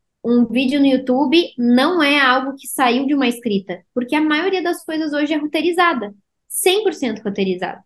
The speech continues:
A maioria das pessoas hoje tem aqui na frente, atrás da câmera,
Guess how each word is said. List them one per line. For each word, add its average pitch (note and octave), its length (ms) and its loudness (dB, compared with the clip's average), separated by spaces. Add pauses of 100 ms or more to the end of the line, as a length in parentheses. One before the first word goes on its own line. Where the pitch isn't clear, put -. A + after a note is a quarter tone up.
(160)
A B3 80 2
maioria F4+ 540 2
das D#4 160 -4
pessoas C4 520 -2
hoje C4 540 0
tem A3 260 2
aqui A3 200 -8
na D#4+ 200 -2
frente, C#4 360 -2
atrás C4+ 280 2
da C#4+ 120 -2
câmera, C4 420 -2